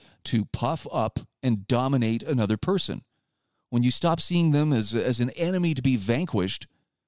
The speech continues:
and start viewing them as a prize to be won. And it sounds really hard at first. But if you take the approach that Marcus Aurelius had, even if they're behaving in a really aggressive, you know, guerrilla-like fashion,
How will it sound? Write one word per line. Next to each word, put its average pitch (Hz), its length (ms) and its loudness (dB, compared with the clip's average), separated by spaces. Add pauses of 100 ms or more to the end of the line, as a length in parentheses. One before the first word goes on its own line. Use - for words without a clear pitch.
(560)
and 120 120 0
start 185 240 0
viewing 156 300 2
them 131 180 2
as 120 140 -4
a 117 60 -4
prize 131 680 -4 (200)
to - 80 -8
be 123 140 2
won. 104 500 -2 (2000)
And 160 140 2
it 185 100 0
sounds 233 340 0
really 175 220 2
hard 123 340 0
at 113 120 -2
first. - 480 -2 (1900)
But 123 100 2
if 131 80 0
you 160 80 0
take 180 240 0
the 185 120 2
approach 160 360 0
that 170 140 0
Marcus 143 360 0
Aurelius 139 420 0
had, 143 140 -2
even 233 200 -2
if - 80 -2
they're 202 160 2
behaving 170 460 2
in 120 60 0
a 107 60 0
really 139 380 0
aggressive, 131 580 -4
you 117 80 -2
know, 123 140 -2
guerrilla-like 120 600 -2
fashion, 127 480 -2